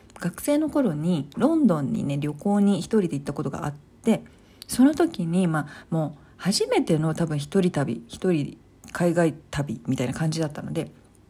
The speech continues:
もうね、お土産たくさん買っていこうと思って、いろんなもの、まあね、必要なのか必要じゃないのかよくわからないぐらい、とにかく気に入ったら買おうみたいな感じでね、<laughs> いろんなお土産を買ってきたんですよ。で、その時に、確かね、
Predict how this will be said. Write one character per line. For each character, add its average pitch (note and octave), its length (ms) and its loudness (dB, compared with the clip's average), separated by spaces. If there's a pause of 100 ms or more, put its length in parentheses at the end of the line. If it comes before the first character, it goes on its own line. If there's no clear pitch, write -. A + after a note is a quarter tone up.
(380)
も B3+ 260 10
う A#3 60 10
ね、 F3 180 4
お D#3 60 0
土 E3+ 200 4
産 F3 220 2 (140)
た F3 100 -6
く - 160 -10
さ G#3+ 120 2
ん G3+ 60 2
買 F#3+ 140 -4
っ - 20 -18
て - 240 2
い E3 60 -4
こ F#3+ 140 -2
う E3+ 80 2
と C#3+ 80 -2
思 C3 100 -2
っ - 20 -6
て、 - 320 -4 (440)
い F#3+ 100 4
ろ C#4 100 8
ん D#4+ 60 6
な D#4+ 100 4
も C#4 100 6
の、 D3+ 60 4
ま D#3+ 100 2
あ - 20 2
ね、 D3 140 -2 (200)
必 - 240 -4
要 D4+ 80 4
な F4 100 4
の B3 120 6
か - 80 -2
必 - 160 -2
要 A3 60 6
じ G#3+ 60 4
ゃ G#3+ 40 4
な G#3+ 80 6
い - 20 4
の D#3+ 60 -2
か D3+ 80 -2
よ G#3 100 2
く D3+ 60 0
わ C#3+ 80 0
か F#3 80 -2
ら G#3+ 100 2
な A3+ 120 8
い A3+ 40 6
ぐ A3+ 80 6
ら - 100 2
い、 F3 220 0
と B3+ 100 2
に E4 120 2
か E3+ 80 0
く - 80 -10
気 - 160 -4
に D#3+ 60 0
入 - 20 -4
っ - 20 -6
た - 80 -4
ら C#3 80 -4
買 D3+ 160 2
お E3+ 60 8
う - 20 6
み C#3 100 2
た - 60 -2
い D3 40 2
な - 60 -2
感 - 220 -4
じ - 80 -2
で E3 80 2
ね、 C#3+ 220 0 (180)
<laughs> - 160 -8
い F#3 80 -6
ろ B3 140 2
ん - 20 4
な B3+ 140 4
お A#3+ 40 6
土 A#3 120 6
産 G#3+ 180 4
を G3+ 40 -2
買 F3+ 120 -2
っ - 40 -4
て - 100 -2
き - 60 -10
た C#3 80 -4
ん C3+ 40 -4
で C3+ 80 -6
す - 60 -14
よ。 - 80 -14 (480)
で、 D#3+ 80 0
そ D#3+ 180 -2
の C4+ 140 4
時 F#4 260 -2
に、 D#3 260 -2 (320)
確 - 300 -4
か E3 100 -2
ね、 D3+ 300 -2